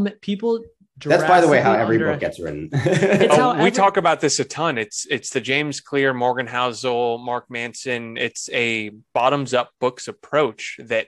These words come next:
Speaker 3: every single successful author right now is validating the ideas so to the point where the market is almost begging for it by the time that it gets put in a book. Like, there's no excuse anymore to write an unsuccessful book because of,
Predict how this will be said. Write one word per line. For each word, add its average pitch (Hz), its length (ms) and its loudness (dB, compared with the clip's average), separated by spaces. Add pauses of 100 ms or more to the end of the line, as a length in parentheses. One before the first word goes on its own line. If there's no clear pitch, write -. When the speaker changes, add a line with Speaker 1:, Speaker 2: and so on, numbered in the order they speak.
Speaker 3:
every 135 280 -2
single 139 420 -4
successful - 580 -6
author 117 340 -2
right 113 220 -4
now 110 300 -8
is 107 220 -12
validating 120 600 0
the 113 120 -2
ideas 107 540 -8 (280)
so 143 580 0 (500)
to 170 120 0
the 127 100 2
point 196 280 0
where 175 100 2
the 131 80 -2
market 135 400 -2
is 120 140 -4
almost 120 400 -4
begging 113 280 -6
for 104 260 -18
it - 80 -20 (180)
by 113 140 0
the 107 80 -4
time 117 360 -4
that 113 200 -4
it 113 100 -6
gets - 160 -8
put 127 240 -4
in 110 100 -2
a 110 60 -6
book. - 340 -8 (300)
Like, 135 120 -2
there's 143 200 0
no 190 120 2
excuse 143 440 -4
anymore 156 340 -2
to 139 80 0
write 117 220 0
an 113 100 -6
unsuccessful 117 640 -6
book 117 320 -4 (380)
because 131 340 -2
of, 107 240 -4